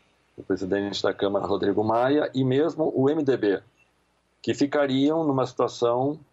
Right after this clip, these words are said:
eh, talvez um pouco menos confortável, uma vez que a polarização entre as candidaturas de um espectro mais à esquerda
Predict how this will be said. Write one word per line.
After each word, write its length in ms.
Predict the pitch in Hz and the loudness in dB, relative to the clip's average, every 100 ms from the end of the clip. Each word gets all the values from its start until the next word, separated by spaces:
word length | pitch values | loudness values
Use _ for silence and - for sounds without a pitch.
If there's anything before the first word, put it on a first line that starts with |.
| _ - | _ -2
eh, 180 | 107 | 0
talvez 440 | 101 120 107 104 - | 2 2 2 0 -4
um 100 | 101 | -2
pouco 420 | 104 101 - 104 | 0 0 0 -2
menos 340 | 98 101 101 - | 0 -2 -2 -4
confortável, 840 | 107 117 127 110 110 113 135 180 _ _ _ - | -4 -4 -2 0 0 2 0 -2 _ _ _ -6
uma 240 | 107 120 104 | 0 0 2
vez 320 | 107 123 123 | 2 0 -2
que 360 | - 120 135 - - | -2 2 2 0 -6
a 100 | - | -2
polarização 960 | 113 113 104 101 107 - 110 110 117 | 2 2 0 0 -2 0 0 0 -2
entre 580 | 107 104 104 101 98 92 _ - | -4 -2 0 2 2 0 _ -6
as 140 | 95 | -4
candidaturas 800 | 110 101 92 101 - 104 98 90 | -2 -2 0 0 0 0 0 -2
de 80 | 101 | 0
um 80 | 98 | -2
espectro 720 | - - 95 92 - 92 - _ _ | -2 -2 0 -2 0 0 -2 _ _
mais 320 | 98 120 127 120 | 0 2 4 2
à 80 | |
esquerda 640 | 110 - 101 101 110 135 | 0 2 2 2 2 0